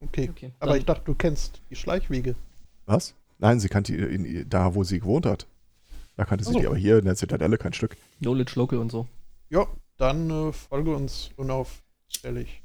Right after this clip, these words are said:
Speaker 3: Mhm. Dann, äh, mit der Ablenkung, die euch da, äh, hilfreich zur Seite kommt und, äh, dem Schepperbaum und der Frau mit dem, äh, beeindruckenden Amulett, würfelt ihr beide mir doch bitte mal einmal auf, äh, Stealth,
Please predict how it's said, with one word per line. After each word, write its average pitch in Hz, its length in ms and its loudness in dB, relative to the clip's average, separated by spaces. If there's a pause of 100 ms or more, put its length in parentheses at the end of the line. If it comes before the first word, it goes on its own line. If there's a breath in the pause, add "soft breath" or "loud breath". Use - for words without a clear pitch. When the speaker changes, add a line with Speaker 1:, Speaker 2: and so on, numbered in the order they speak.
(160)
Speaker 3:
Mhm. 107 180 0 (460)
Dann, 165 300 6
äh, 123 280 4
mit 123 180 0
der - 80 6
Ablenkung, 117 440 0
die 107 200 0
euch 104 220 2
da, 98 560 4
äh, 95 40 6
hilfreich 127 320 4
zur 123 120 0
Seite 175 180 6
kommt 156 400 0
und, 110 300 0
äh, 104 380 4
dem 98 600 0
Schepperbaum 123 720 6
und 107 360 -2
der 101 200 6
Frau 101 560 4
mit 104 380 -2
dem, 95 560 2
äh, 92 500 2 (380)
beeindruckenden 104 580 2
Amulett, 101 380 4 (360 soft breath)
würfelt 135 640 2
ihr 123 220 4
beide 101 240 4
mir 107 80 -2
doch 98 100 0
bitte - 160 -2
mal 98 220 2
einmal 98 720 2 (140)
auf, 92 500 0
äh, 101 100 -2
Stealth, 87 460 2